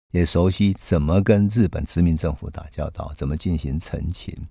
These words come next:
所以他总体的战略是清楚的，他有一个全局性的战略，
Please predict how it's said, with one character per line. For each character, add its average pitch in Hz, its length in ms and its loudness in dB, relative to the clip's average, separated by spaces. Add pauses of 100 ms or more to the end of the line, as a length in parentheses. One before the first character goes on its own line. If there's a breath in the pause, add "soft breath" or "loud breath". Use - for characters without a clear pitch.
(600 loud breath)
所 143 200 6
以 117 160 4 (440)
他 160 140 4
总 123 340 8
体 - 180 -2
的 78 120 -4
战 82 260 2
略 80 160 0
是 80 200 -4
清 101 420 2
楚 - 340 -8
的， - 220 -14 (240)
他 120 100 2
有 98 100 4
一 78 60 0
个 85 120 -2
全 82 280 0
局 71 200 -6
性 73 220 -6
的 69 100 -6
战 71 260 -4
略， 73 180 -8